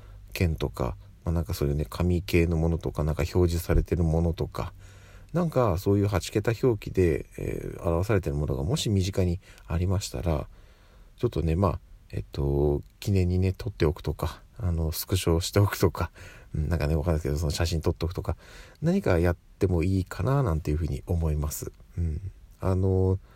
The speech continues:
これちなみに、前回この形が成り立ってたのっていつなのかなっていうと、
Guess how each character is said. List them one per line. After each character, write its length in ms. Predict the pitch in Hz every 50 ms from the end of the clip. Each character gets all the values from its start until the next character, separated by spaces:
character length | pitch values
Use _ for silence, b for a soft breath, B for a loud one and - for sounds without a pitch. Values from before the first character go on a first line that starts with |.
| b b b b b b b -
こ 100 | - -
れ 80 | 113 104
ち 220 | - - - 151
な 100 | 170 185
み 120 | 190 196 196
に、 340 | 196 190 160 113 - - - - 110 -
前 260 | - 190 254 269 262 214
回 520 | - - 82 80 85 90 90 85 78 - - -
こ 160 | - 98 101
の 380 | 101 101 98 98 98 98 98 - - -
形 300 | - - - 98 92 -
が 80 | 104
成 120 | 92 90 92
り 40 | 92
立 120 | 90 -
っ 40 | 98
て 140 | - - 98
た 120 | - 80
の 120 | 73 73 71
っ 40 | -
て 140 | - 80
い 60 | 87 87
つ 140 | - -
な 100 | 98 85
の 80 | 76 73
か 120 | - 73
な 120 | 71 73 71
っ 20 |
て 180 | - - - 76
い 80 | 78
う 60 | 78 76
と、 300 | - - 113 101 -